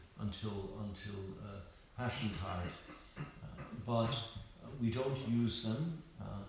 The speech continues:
in Septuagesima tide and Lent because they would then deprive us of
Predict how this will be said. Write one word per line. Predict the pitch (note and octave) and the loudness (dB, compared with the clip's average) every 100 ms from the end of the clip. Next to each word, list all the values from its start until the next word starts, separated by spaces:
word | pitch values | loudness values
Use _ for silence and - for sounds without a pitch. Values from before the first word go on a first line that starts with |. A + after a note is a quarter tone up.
| - - - - | -10 -20 -18 -2
in | A#2 G2 G2 A2 | 0 2 0 -2
Septuagesima | - - A#2+ - G2+ G#2+ G2+ G2+ F#2 | -6 0 0 2 2 4 4 4 0
tide | - F#2+ F2+ F2 - | 2 2 4 0 0
and | F2+ G2 | -2 2
Lent | G2+ G2+ - - - - - | 2 2 0 -4 -10 -16 -6
because | G#2+ - G#2+ G2 - - - - | -6 -2 0 2 0 -6 -10 -2
they | G2+ | 0
would | F2+ F#2+ | 0 0
then | G2+ G2 | 0 0
deprive | F2 - G2 G2 F#2 | 0 -2 -2 0 0
us | F#2 - - F#2 | 0 -2 -2 0
of | F#2 | 0